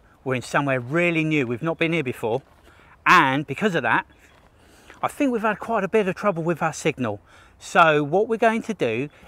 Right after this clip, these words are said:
is we're going to do another video for you, just so that you can see all the beautiful things that we've seen, because it's been amazing, and some of the stuff you've not been able to see. So we're gonna show you again, if that's okay.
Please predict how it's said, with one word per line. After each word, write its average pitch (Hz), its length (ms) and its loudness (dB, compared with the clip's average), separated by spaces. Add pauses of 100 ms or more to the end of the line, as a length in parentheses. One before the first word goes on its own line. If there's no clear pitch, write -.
is 139 240 -2
we're 147 80 -2
going 143 240 0
to 139 100 -6
do 143 380 -2
another 151 540 0
video 147 420 2
for 127 300 -2
you, 131 260 2 (680)
just 165 420 -4
so 151 320 4
that 143 240 -2
you 143 140 -6
can 139 160 -10
see 147 320 -4
all 170 280 4
the 160 80 -2
beautiful 151 480 -2
things 139 260 -6
that 143 80 -12
we've 127 100 -10
seen, 131 220 -8
because 160 260 -12
it's 170 120 -16
been 233 180 -6
amazing, 269 1040 -4
and 240 240 -10
some 240 160 -8
of 240 80 -10
the 247 120 -8
stuff 214 300 -10
you've 277 240 -4
not 294 220 0
been 247 140 -6
able 269 180 -2
to 247 140 -8
see. 277 300 -8
So 226 320 -2 (920)
we're 131 100 -16
gonna 180 200 -8
show 202 200 -4
you 190 200 -2
again, 185 320 2
if 127 120 -10
that's 180 220 -4
okay. 170 440 -2